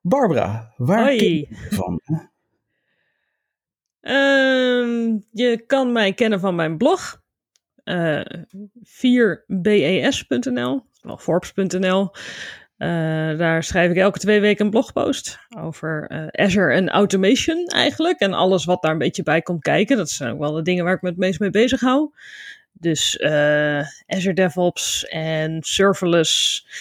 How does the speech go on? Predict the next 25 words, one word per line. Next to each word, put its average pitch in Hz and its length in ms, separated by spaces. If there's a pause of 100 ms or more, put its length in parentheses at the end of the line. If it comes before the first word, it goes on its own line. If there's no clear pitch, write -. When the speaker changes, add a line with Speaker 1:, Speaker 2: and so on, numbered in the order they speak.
(680)
Speaker 2:
en, 160 680
eh, 156 200 (100)
PowerShell, 151 800 (160)
dat 156 200
soort 156 240
dingen. 147 360
Nou, 160 220
daar 156 140
schrijf 170 240
ik 151 80
allemaal 156 200
blogposts 190 480
over. 185 400
Dus - 160
daar 233 340 (140)
zou 247 220
je 247 60
me 240 60
van 226 180
kunnen 220 240
kennen. 208 400 (960)
Eh, 208 320
of - 200
van 220 220
spreken. 370 640